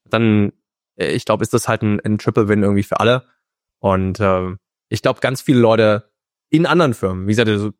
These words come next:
beim, beim Core-Team, ähm, Daniel, der ja in x-beliebigen Projekten ja auch mit drin ist, wie wir schon gesagt haben, äh, ist da, glaub ich, das allerbeste Beispiel so, der hat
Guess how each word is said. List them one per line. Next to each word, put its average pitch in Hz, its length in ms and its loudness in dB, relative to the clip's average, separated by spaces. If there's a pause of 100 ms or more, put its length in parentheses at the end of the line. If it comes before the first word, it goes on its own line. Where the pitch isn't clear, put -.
(500)
beim, 110 260 0
beim 104 200 -2
Core-Team, 120 580 0 (320)
ähm, 98 560 -4
Daniel, 110 300 2
der 104 120 0
ja 92 80 0
in 113 160 -2
x-beliebigen 127 720 -2
Projekten 127 380 -2
ja 110 100 2
auch 104 140 -2
mit 110 180 -4
drin 107 120 0
ist, 104 160 -4
wie 123 40 0
wir 113 80 2
schon 113 120 -6
gesagt 110 180 0
haben, 101 200 -4 (460)
äh, 101 300 0
ist - 120 -4
da, 113 80 0
glaub 110 140 0
ich, 107 60 -2
das - 120 -6
allerbeste 117 440 0
Beispiel 110 400 -2
so, 113 180 4
der 104 220 0
hat 113 160 -4